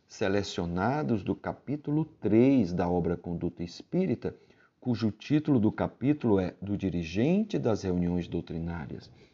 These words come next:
Espero, desejo muito, estamos diariamente postando estes conteúdos de forma individual no Instagram e no Telegram. E, uma vez por semana,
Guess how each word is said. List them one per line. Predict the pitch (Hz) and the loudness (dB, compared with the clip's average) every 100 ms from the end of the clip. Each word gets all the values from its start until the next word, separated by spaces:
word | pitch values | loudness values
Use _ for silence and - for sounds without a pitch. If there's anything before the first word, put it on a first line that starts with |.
| _ | _
Espero, | 107 - 120 135 113 82 - - | -12 -4 0 2 2 -2 -8 -10
desejo | 95 92 107 113 110 | -4 2 4 4 4
muito, | 95 117 110 - - - | 4 2 0 -4 -20 -20
estamos | - 120 113 107 | -8 -2 -2 0
diariamente | 120 175 156 139 101 110 131 - | 4 6 8 6 6 4 4 0
postando | - 107 - - 143 156 120 | 2 2 0 -2 0 2 2
estes | 104 - - - | 2 0 -10 -10
conteúdos | - 92 - 90 117 120 95 - - _ | -10 -8 -2 2 2 2 0 -6 -20 _
de | - | -8
forma | 123 - 104 95 98 - | -8 4 4 4 0 0
individual | 151 131 98 101 90 90 90 90 - - _ | -2 0 2 2 4 2 2 0 -2 -16 _
no | 95 | -2
Instagram | 92 - 82 80 92 104 123 123 | 0 -2 -6 -2 0 2 2 2
e | |
no | 95 90 | 2 -2
Telegram. | - 82 80 80 85 98 175 - _ _ _ _ _ _ _ | -4 -4 -4 -2 0 0 0 -4 _ _ _ _ _ _ _
E, | - 175 120 - _ _ _ _ _ 117 | -2 0 0 -2 _ _ _ _ _ -4
uma | 117 | -2
vez | 101 113 120 | 4 4 4
por | 139 | 2
semana, | 131 127 110 107 127 143 | -2 2 4 6 6 4